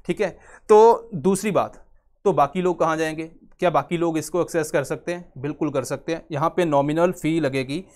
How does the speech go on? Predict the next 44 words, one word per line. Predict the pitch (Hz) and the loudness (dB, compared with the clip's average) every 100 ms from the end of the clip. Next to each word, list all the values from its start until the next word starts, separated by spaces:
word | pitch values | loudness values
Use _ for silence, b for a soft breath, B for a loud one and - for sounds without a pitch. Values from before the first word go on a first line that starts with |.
| b b - | b b -6
थर्टी | 151 - | -6 -4
रुपीज़, | - - 90 - _ - | -10 -12 -20 -20 _ -14
तो | 143 | -8
ये | 147 | -6
हमने | 147 139 175 185 | -6 -6 -8 -10
ध्यान | 127 120 117 | -8 -8 -10
रखना | - - | -18 -20
है, | - _ _ 147 | -20 _ _ -8
ये | 156 | -6
प्रोसेस | 156 165 156 | -4 -4 -4
आपको | 160 165 | -4 -4
बता | 151 147 | -4 -4
दी। | 147 156 b b b - | -4 -10 b b b -2
Who | 196 202 | 0 2
can | 202 | 2
avail | 185 185 190 | 2 2 4
tele | 190 185 180 | 4 6 6
law | 180 | 6
service? | 185 180 180 - - - | 4 2 0 -4 -18 -8
यहाँ | 139 156 | -4 -2
पे | 160 | 2
मार्जिनलाइज | 143 143 165 165 151 - - | 4 4 2 0 -2 -8 -4
कम्युनिटी | 165 160 156 170 | -2 0 0 0
है, | 156 | 0
वुमेन | 139 165 165 | 0 0 -2
है, | 160 | -2
सीनियर | 151 160 165 | -4 -4 -2
सिटीजन | 160 151 160 156 | -4 -4 -4 -4
है, | 156 - b b - | -8 -18 b b -8
ठीक | 170 | -4
है, | 175 - | -4 -6
इंडस्ट्रियल | 170 165 165 190 180 | -4 -2 0 0 0
वर्कर्स | 151 147 165 165 | 0 2 0 0
हैं, | 160 165 b b | -4 -6 b b
विक्टिम | 135 170 - 196 180 | -2 -2 2 0 2
है, | 160 | -2
अगर | 139 156 | -2 -4
ट्रैफिकिंग | 160 156 175 175 165 | -2 -4 0 -2 0
वगैरह | 160 156 160 | 2 4 6
या | 160 156 | 4 0
कुछ | 165 165 | -2 -2
ऐसा | 156 | 2
हो | 165 156 | 4 4
गया, | 156 156 | 2 0